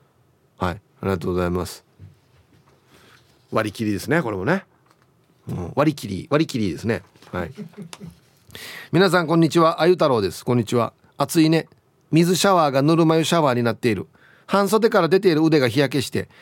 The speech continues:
ケアが必要かな。やらんけど。やった方がいいですよ。日焼けしたら大変ですよ、今。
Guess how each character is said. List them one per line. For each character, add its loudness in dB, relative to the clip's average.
ケ 4
ア 4
が 0
必 -2
要 4
か -2
な。 -2
や 4
ら 2
ん -4
け -2
ど。 -6
や 4
っ 0
た 2
方 6
が 8
い 10
い 10
で 4
す 2
よ。 6
日 4
焼 4
け 0
し -2
た 2
ら -4
大 4
変 4
で -4
す 0
よ、 4
今。 -2